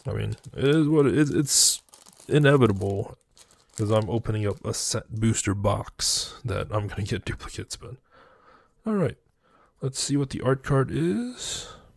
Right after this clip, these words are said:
I haven't gotten any autographed art cards in this one, so it is what it is. So this one is Court of Vantress.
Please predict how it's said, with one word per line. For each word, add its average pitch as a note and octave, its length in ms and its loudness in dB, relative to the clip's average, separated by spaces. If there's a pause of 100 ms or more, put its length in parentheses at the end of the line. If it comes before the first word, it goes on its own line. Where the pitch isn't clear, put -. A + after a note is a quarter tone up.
(200)
I - 100 0
haven't D#4 280 2
gotten C#4 260 0
any F3 560 0 (300)
autographed C#3 920 0 (220)
art A2 240 2
cards G2 380 -4
in G2+ 140 -6
this G2+ 200 -6
one, G#2+ 280 -6
so - 260 -12 (720)
it B2+ 60 -4
is A2 100 -4
what G2 160 -4
it D3 80 -2
is. F#3+ 640 -4 (680)
So A#2+ 100 -4
this D3 200 -2
one C3+ 260 2
is - 840 -4 (640)
Court - 440 4
of A2 360 2
Vantress. - 1040 -4